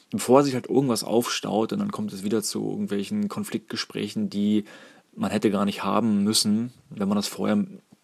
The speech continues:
bespricht. Und auch dieses Verantwortung einmal abzugeben, heißt jetzt nicht, dass man irgendwie schwach ist oder dass man irgendwas nicht hinbekommt, sondern es ist einfach eine,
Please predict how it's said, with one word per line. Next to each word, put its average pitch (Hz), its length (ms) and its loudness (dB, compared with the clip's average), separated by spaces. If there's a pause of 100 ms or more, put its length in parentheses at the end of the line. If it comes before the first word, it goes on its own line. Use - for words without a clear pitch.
bespricht. - 560 -2 (420)
Und 107 320 2
auch 110 100 -2
dieses 123 260 4
Verantwortung 123 480 -2
einmal 110 240 0
abzugeben, 117 580 0
heißt 110 240 -4
jetzt - 380 -4
nicht, 120 260 0
dass 101 120 -2
man 104 100 -2
irgendwie 101 200 -4
schwach - 280 0
ist 147 140 2
oder 104 100 0
dass 107 120 -2
man 107 80 -4
irgendwas 107 240 -4
nicht - 240 -4
hinbekommt, 135 520 -4
sondern 110 240 -2
es 104 120 -6
ist 110 100 -10
einfach 107 300 -6
eine, 104 220 -4